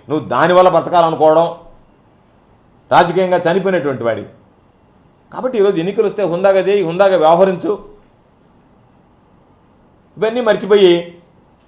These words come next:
గోవర్ధన్ రెడ్డిని ముద్దాయి చేయాలి. ఎవడు, ఎవడు చేస్తాడు ముద్దాయి? కాబట్టి ప్రభుత్వం వ్యవస్థ ఉంది, వ్యవస్థ విచారణ చేస్తుంది, దాంట్లో ఎక్కడా జోక్యం చేసుకోం.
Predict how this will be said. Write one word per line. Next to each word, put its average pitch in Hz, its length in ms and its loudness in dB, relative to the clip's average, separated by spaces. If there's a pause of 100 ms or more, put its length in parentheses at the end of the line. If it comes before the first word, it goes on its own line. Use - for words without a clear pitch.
(320)
గోవర్ధన్ 180 240 6
రెడ్డిని 156 220 -4
ముద్దాయి 156 240 -2
చేయాలి. 151 160 0
ఎవడు, 165 280 -2 (140)
ఎవడు 175 140 0
చేస్తాడు 156 280 -2
ముద్దాయి? 143 360 -6 (3250)
కాబట్టి 135 720 -4 (800)
ప్రభుత్వం 113 440 -6 (880)
వ్యవస్థ 147 320 -4
ఉంది, 175 380 -4 (680)
వ్యవస్థ 170 280 -2
విచారణ 165 400 -2
చేస్తుంది, 143 540 -8 (360)
దాంట్లో 120 240 -4
ఎక్కడా 160 260 0
జోక్యం 160 380 -4
చేసుకోం. 151 300 -4